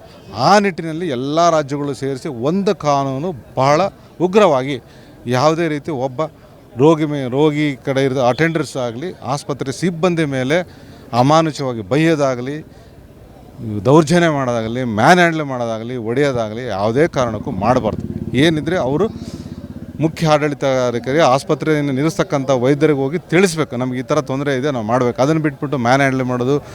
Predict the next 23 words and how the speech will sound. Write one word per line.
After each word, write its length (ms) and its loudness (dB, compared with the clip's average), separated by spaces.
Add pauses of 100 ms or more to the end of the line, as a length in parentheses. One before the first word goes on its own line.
(200)
ಕಾಲರ್ 240 4
ಹಿಡಿಯೋದು, 280 -2
ಎಳೆಯೋದು, 480 -6 (340)
ಬೈಯೋದು, 540 4
ಉಗಿ-, 240 -2
ಇವೆಲ್ಲ 480 -2
ಮಾಡಿದ್ರೆ 500 0
ನಮ್ಮದು, 600 -2 (360)
ನಮ್ಮ 220 4
ವೈದ್ಯರಿಗೆ 720 4
ಮತ್ತು 320 -6
ನಮ್ಮ 220 -4
ಸಿಬ್ಬಂದಿಗಳಿಗೆ 800 0
ಕೆಲಸ 320 -4
ಮಾಡೋದಕ್ಕೆ 640 2 (560)
ಧೈರ್ಯ 320 4
ಕುಗ್ಗೋಗ್ತದೆ. 680 0 (500)
ನೆಕ್ಸ್ಟು 300 0
ಮಾಡೋಕ್ಕೆ 420 4
ಬರೋರು 220 2
ಯಾರೂ 180 4
ಸಿಗೋದೇ 420 4
ಇಲ್ಲ. 160 2